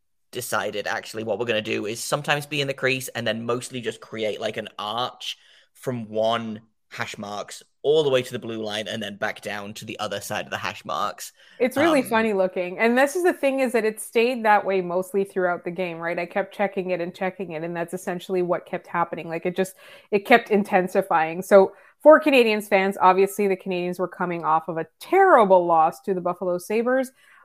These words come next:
Speaker 2: So one of the things that the Habs did was switch up their defensive pairings, and we're gonna talk a little bit more about defense later in this episode, but they switched things up,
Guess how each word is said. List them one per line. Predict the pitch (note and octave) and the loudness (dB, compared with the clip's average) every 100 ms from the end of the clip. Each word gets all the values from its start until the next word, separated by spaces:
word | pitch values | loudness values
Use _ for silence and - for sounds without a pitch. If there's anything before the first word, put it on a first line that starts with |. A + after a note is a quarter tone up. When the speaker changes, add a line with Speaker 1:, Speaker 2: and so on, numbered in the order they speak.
| - | -2
Speaker 2:
So | B3 A#3+ A#3 G#3+ - | 6 8 8 4 -2
one | G3+ B3 | -2 0
of | C4 | 0
the | B3 | -2
things | A#3+ A3 G#3+ | -2 -2 -4
that | G3 | -4
the | G3 | -2
Habs | F3+ E3+ - | 0 0 -2
did | G#3+ G3+ | -2 -2
was | G3+ F#3 E3+ | -2 -2 -4
switch | - G3 G3 | -6 -6 -4
up | F#3 | -6
their | F3 | -6
defensive | E3+ F#3+ G#3+ G#3+ G#3+ G#3 | -6 -6 -6 -6 -8 -6
pairings, | G#3 G#3 | -8 -6
and | G3 | -6
we're | |
gonna | F#3+ C#4+ | -6 -6
talk | C4+ B3 | -8 -6
a | |
little | G3 F#3+ G#3 D4 C#4+ | -6 -4 -2 0 2
bit | A#3 G3 | 2 0
more | F3+ | -2
about | E3+ F3 E3+ | -2 -2 -4
defense | - F3 F3 D#3+ - | -6 -8 -8 -10 -10
later | E3 D#3+ D#3+ | -10 -8 -8
in | D#3 | -12
this | D#3+ | -6
episode, | F3+ F#3+ F#3+ F3 E3+ - - - _ | -4 -4 -6 -4 -6 -6 -18 -20 _
but | G3+ G#3 G3+ - | 8 8 6 -2
they | A3 G#3+ | 0 0
switched | - C#4 - - | -2 -4 -4 -10
things | - C#4+ B3 - | -6 -4 -4 -2
up, | D3+ D#3 - | 0 0 -2